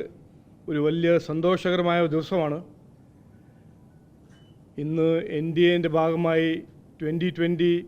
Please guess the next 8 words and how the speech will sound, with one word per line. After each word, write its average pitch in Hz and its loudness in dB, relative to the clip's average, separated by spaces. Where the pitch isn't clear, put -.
ജോയിൻ 170 2
ചെയ്യുന്നു. 160 0
നാളെ 180 6
പ്രധാനമന്ത്രി 180 0
നരേന്ദ്രമോദിജി 180 0
പങ്കെടുക്കുന്ന 175 2
പ്രോഗ്രാമിൽ 170 2
ട്വന്റി 165 -4